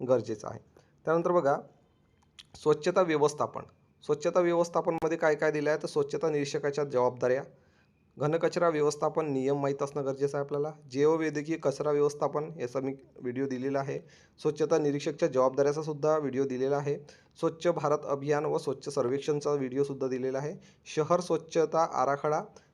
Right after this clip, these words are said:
त्यानंतर आहे मलजलाचे व्यवस्थापन व शौचालयाचे प्रकार, त्यानंतर आहे यात्रा शिबिर आणि, अ, सणांच्या दरम्यान करायची स्वच्छ व्यवस्था,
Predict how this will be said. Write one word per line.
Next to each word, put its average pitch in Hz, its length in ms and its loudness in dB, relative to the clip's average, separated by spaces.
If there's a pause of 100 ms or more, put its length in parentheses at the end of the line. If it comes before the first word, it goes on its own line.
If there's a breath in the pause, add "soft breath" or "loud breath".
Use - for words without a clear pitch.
त्यानंतर 151 320 0
आहे 165 300 -2
मलजलाचे 156 800 2
व्यवस्थापन 147 580 -2
व 156 100 0
शौचालयाचे 139 480 -4
प्रकार, 143 480 -2 (420 soft breath)
त्यानंतर 151 340 2
आहे 160 200 0
यात्रा 143 360 4
शिबिर 143 300 -2
आणि, 151 280 0 (240)
अ, 123 240 2
सणांच्या 139 460 0
दरम्यान 139 320 -2 (440 soft breath)
करायची 135 360 0
स्वच्छ 147 240 -4
व्यवस्था, 139 560 0